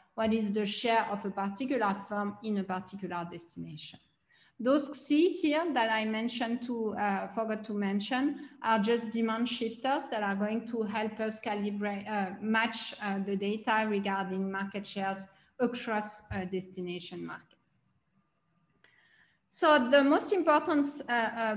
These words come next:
part of the model has to do with firms. So as I said, the baseline is going to assume monopolistic, uh, competition, but we have a robustness assuming oligopolistic competition.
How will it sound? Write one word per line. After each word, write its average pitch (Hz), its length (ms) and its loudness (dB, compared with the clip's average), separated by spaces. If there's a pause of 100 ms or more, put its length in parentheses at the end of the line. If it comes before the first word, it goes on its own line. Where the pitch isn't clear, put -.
part 254 280 4
of 214 160 0
the 208 300 -2
model 269 480 4
has 247 240 0
to 247 140 -6
do 226 140 -4
with 208 260 -4
firms. 277 400 -4
So - 320 -6
as 233 180 -2
I 233 180 0
said, 277 640 0
the 226 120 2
baseline 285 520 0
is 254 120 0
going 240 360 -2
to 233 200 -2
assume 262 460 2
monopolistic, 220 840 -2 (260)
uh, 190 240 -2
competition, 208 880 -2
but 214 220 -2
we 202 140 0
have 208 300 -2
a 208 80 -2
robustness 214 760 -2
assuming 196 500 -6
oligopolistic 190 800 -4
competition. 240 840 -6